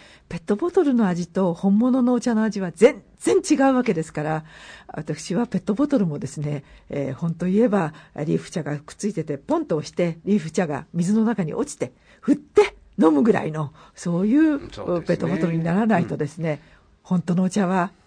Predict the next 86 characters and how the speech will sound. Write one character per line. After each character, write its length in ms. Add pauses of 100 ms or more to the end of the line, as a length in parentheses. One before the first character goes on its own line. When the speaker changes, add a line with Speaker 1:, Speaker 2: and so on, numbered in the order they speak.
Speaker 1:
分 100
か 100
っ 60
て 100
い 40
た 120
だ 80
け 100
な 100
い 60
か 100
な 140
っ 40
て 280
思 160
っ 60
て 120
ま 160
す。 160
Speaker 2:
あ 60
の、 180
水 240
出 120
し 120
は 80
水 200
出 160
し 100
で 140
で 80
す 120
ね、 160
Speaker 1:
は 60
い。 40
Speaker 2:
ま 100
た 200 (280)
成 200
分 220
的 200
に 140
ね、 180 (140)
あ 120
の、 280
非 60
常 140
に 160
い 60
い 20
も 160
の 80
が 220
あ 40
っ 60
て、 360 (440)
甘 300
い 120 (320)
ユ 180
ー 40
リ 120
ア 60
ミ 80
ノ 100
酸 260 (320)
と 80
か 140
テ 200
ア 60
ニ 160
ン 40
と 120
か 80
っ 40
て 160
い 20
う 40
美 140
味 40
し 300
い 60 (260)
成 260
分 200
が 180 (200)
よ 160
く 120
出 140
て、 260